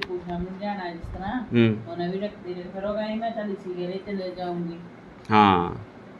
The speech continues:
Speaker 1: ਵੀ ਮੈਂ ਇਕੱਲੀ ਜਾਣੇ ਤੇ।
Speaker 2: ਹੁਣ ਪੰਗਾ ਇਹ ਹੈ ਜੀ, ਬਿੰਦਰ ਹੁਣ ਇਕੱਲਾ ਏ,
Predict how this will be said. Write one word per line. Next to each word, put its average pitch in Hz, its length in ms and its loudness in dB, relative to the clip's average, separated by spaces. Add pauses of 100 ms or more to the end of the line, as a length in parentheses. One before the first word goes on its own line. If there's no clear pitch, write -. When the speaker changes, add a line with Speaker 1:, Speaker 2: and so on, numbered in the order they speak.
Speaker 1:
ਵੀ 165 140 -4
ਮੈਂ 170 160 0
ਇਕੱਲੀ 170 320 -2
ਜਾਣੇ 190 280 0
ਤੇ। - 220 -8
Speaker 2:
ਹੁਣ 139 100 12
ਪੰਗਾ 151 400 12
ਇਹ 175 200 12
ਹੈ 185 100 12
ਜੀ, 175 180 12
ਬਿੰਦਰ 139 420 12
ਹੁਣ 160 140 10
ਇਕੱਲਾ 151 400 12
ਏ, 156 180 10